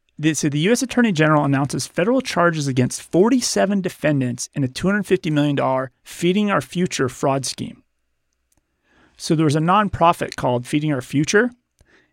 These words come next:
plus they had about two hundred other quote-unquote meal sites in Minneapolis, uh, Minnesota, and they basically have perpetrated the largest covid nineteen fraud in the nation. So forty-seven people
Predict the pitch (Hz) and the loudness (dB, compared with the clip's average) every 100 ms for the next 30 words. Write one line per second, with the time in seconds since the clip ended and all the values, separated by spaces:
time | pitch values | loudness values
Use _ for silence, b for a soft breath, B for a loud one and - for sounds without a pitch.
0 | _ - 185 185 - - 151 147 139 139 | _ 2 4 4 0 -2 0 2 0 -2
1 | 127 - 180 185 160 156 143 123 - 160 | -2 -2 0 2 2 2 0 -2 -4 -4
2 | 156 143 - 143 175 170 - 117 107 - | -2 -4 -2 0 0 0 0 -2 -4 -4
3 | 139 143 147 139 139 156 - 135 147 151 | -2 0 0 0 -2 -4 -2 -2 0 0
4 | - 127 160 202 _ _ b b b b | 0 0 0 -2 _ _ b b b b
5 | - 143 139 131 180 185 156 - _ _ | -4 0 2 2 2 2 0 -2 _ _
6 | _ _ - 160 - 151 147 143 139 143 | _ _ -2 0 0 0 0 0 4 4
7 | 151 156 - 139 143 135 - 139 131 135 | 4 0 0 0 0 -2 -2 -2 -2 -2
8 | 170 190 254 - - _ _ _ _ _ | -2 0 0 -2 -12 _ _ _ _ _
9 | _ _ - 120 - 180 185 185 180 165 | _ _ -8 -6 -2 4 4 4 2 0
10 | - 160 151 139 131 | -2 -2 0 0 0